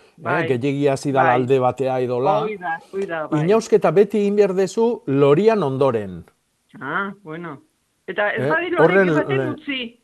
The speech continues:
Speaker 1: eh? Ez badit lorek ematen
Speaker 2: Utzi.
Speaker 1: utzi. Bueno, bueno.
Speaker 2: Utzi. Ez di-, aurten ez
Speaker 1: Vale.
Speaker 2: dizu emango, eh, negun edo udazkenian inausi dezulako.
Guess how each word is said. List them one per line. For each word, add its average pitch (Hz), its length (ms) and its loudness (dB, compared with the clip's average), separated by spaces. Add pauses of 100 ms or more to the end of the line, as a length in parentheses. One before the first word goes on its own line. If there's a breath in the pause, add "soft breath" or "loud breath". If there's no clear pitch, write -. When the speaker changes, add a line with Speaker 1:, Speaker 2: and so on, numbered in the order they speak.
Speaker 1:
eh? 214 220 -8 (160)
Ez 208 120 -10
badit 269 300 -4
lorek 254 300 -4
ematen 175 320 2
Speaker 2:
Utzi. 143 200 2
Speaker 1:
utzi. 226 340 -10 (200)
Bueno, 170 560 -10
bueno. 160 300 2
Speaker 2:
Utzi. 143 360 -2
Ez 139 180 -2
di-, - 120 2
aurten 196 320 4
ez 202 120 0
Speaker 1:
Vale. 156 60 -6
Speaker 2:
dizu 226 200 2
emango, 226 600 2 (580 soft breath)
eh, 151 120 0
negun 202 400 4
edo 151 200 6
udazkenian 185 580 0
inausi 156 400 -2
dezulako. 107 720 -4